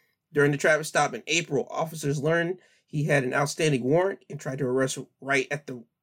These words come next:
at which point Wright got back into the car. Johnson testified that when he saw Lucky struggling with Wright, he opened the door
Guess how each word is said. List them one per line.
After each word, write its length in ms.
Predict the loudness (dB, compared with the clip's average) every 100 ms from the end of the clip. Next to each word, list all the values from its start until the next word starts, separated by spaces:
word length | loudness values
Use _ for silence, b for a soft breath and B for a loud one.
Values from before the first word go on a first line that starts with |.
| _ _
at 200 | -4 2
which 260 | 4 4 2
point 300 | -4 -4 -2
Wright 260 | 0 0 0
got 220 | -2 0
back 200 | 0 -2
into 200 | -8 -12
the 80 | -4
car. 340 | -2 -2 -4 _ _ _ _ 0
Johnson 280 | 2 0
testified 460 | 0 0 0 0 0
that 80 | 2
when 140 | 0
he 80 | 0
saw 320 | 2 2 2
Lucky 400 | 2 0 0 -2
struggling 640 | -8 0 0 2 0 -2 -2
with 180 | -4
Wright, 240 | -6 -6 -6
he 180 | -10 -2
opened 320 | -2 0 0
the 40 | 0
door 400 | 4 4 4